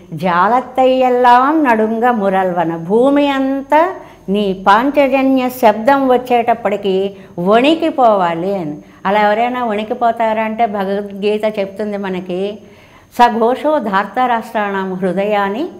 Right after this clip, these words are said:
వ్యదారయత్." కృష్ణుడు పాంచజన్యాన్ని ఒక్కసారి పూరించగానే కౌరవుల గుండెలు ప్రిజిలిపోయాయి. అంతగా మురల్వన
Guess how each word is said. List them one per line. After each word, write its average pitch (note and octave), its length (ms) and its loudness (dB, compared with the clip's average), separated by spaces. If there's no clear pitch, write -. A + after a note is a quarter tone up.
వ్యదారయత్." F3 1500 -2
కృష్ణుడు G3+ 680 -4
పాంచజన్యాన్ని G#3+ 800 -4
ఒక్కసారి A#3 560 -2
పూరించగానే G3+ 960 -4
కౌరవుల G#3 800 0
గుండెలు A3 560 -2
ప్రిజిలిపోయాయి. G3 1500 -2
అంతగా A#3 720 -2
మురల్వన A#3+ 880 2